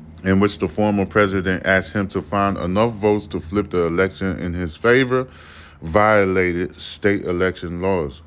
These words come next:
Trump, who has accused prosecutors of targeting him for political purposes, launched his latest attack against Miss Willis as he, as he addressed the large crowd during his campaign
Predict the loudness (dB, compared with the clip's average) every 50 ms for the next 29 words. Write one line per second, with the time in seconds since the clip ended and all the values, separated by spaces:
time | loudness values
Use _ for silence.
0 | -18 -10 -2 0 2 2 0 -2 -6 -8 -6 -4 0 2 2 4 4 2 2 0
1 | -6 -14 -20 -20 -10 -8 -6 -6 -4 0 2 2 2 2 0 -2 0 2 2 2
2 | 2 0 -6 -8 -4 -4 -2 -2 0 -2 -4 -4 -4 -6 -6 -6 -2 2 4 4
3 | 4 4 2 -2 -2 -2 -4 -6 -4 -4 -4 -4 -4 -4 -8 -12 -18 -20 -20 -4
4 | -2 0 2 2 2 2 2 0 0 -2 -2 -2 -2 2 2 2 2 2 -2 -6
5 | -6 -4 -4 -4 -4 -4 -6 -12 -18 -20 -20 -20 -20 -20 -14 -6 0 2 4 4
6 | 4 2 0 -2 -2 0 0 0 0 2 2 4 4 2 0 -2 -4 -4 -6 -2
7 | 2 2 2 2 0 -2 -4 0 0 0 0 -2 -4 -4 -6 -6 -6 -4 0 2
8 | 2 2 2 2 0 -2 -8 -14 -20 -20 -20 -20 -20 -4 0 2 2 2 2 0
9 | 0 0 2 0 0 -2 -6 -14 -20 -20 -20 _ -14 -2 2 4 4 4 4 2
10 | 0 -2 -2 0 2 2 0 0 -2 -4 -4 -4 -2 0 2 2 2 0 -2 -8
11 | -14 -18 -20 -20 -20 -20 _ _ -4 -4 -2 2 2 4 4 4 2 0 -4 -4
12 | 0 2 2 2 2 0 -2 -4 -4 -4 -4 -4 -4 -6 -6 -6 -6 -6 -6 -4
13 | -6 -8 -10 -8 -4 0 2 2 2 2 0 -2 -4 -8 -12